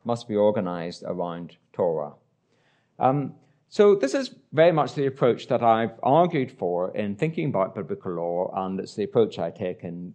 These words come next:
in, in the book, uh, which is to say that, um, if we want to understand something like Torah, biblical law, Scripture must be the model for how we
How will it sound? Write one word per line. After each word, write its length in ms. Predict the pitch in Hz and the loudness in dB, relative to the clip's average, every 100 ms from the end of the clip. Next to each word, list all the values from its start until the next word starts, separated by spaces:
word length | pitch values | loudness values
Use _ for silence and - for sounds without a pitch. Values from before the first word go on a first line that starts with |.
| - | -14
in, 340 | 87 85 82 - | -14 -12 -16 -16
in 100 | 82 | -18
the 80 | 80 | -2
book, 420 | 147 160 - - _ _ - | 4 4 2 -6 _ _ -2
uh, 220 | 107 110 | 4 4
which 240 | 113 196 | 4 0
is 180 | 135 123 | -2 -4
to 80 | 156 | -8
say 360 | 147 110 95 101 | -6 -4 -4 -4
that, 360 | 107 107 - _ _ | -4 -6 -8 _ _
um, 400 | - 113 113 120 - _ _ _ _ _ _ _ _ _ _ _ _ _ _ _ _ _ | -4 -2 -2 -4 -8 _ _ _ _ _ _ _ _ _ _ _ _ _ _ _ _ _
if 240 | - 233 233 | 4 4 4
we 100 | 226 | 2
want 200 | 185 180 | 2 2
to 120 | 143 | 2
understand 720 | 139 123 110 - 180 185 185 | 2 2 -4 0 2 4 2
something 420 | 175 139 139 151 | 2 0 0 -2
like 240 | 123 98 - | 0 0 0
Torah, 240 | 123 117 | 4 4
biblical 440 | - 98 123 - 107 | 2 -4 -6 -2 0
law, 340 | 110 113 113 | 2 0 -2
Scripture 640 | - - 196 196 - 185 185 | -12 0 2 2 -2 -4 0
must 440 | 123 139 - - | 0 0 -2 -8
be 200 | 113 110 | -6 -4
the 100 | 117 | -2
model 440 | 110 95 101 110 107 | 0 0 0 -2 -2
for 180 | - 107 | -2 -2
how 360 | 107 95 98 101 | -2 -6 -4 -6
we 440 | 90 90 90 90 | -6 -8 -10 -12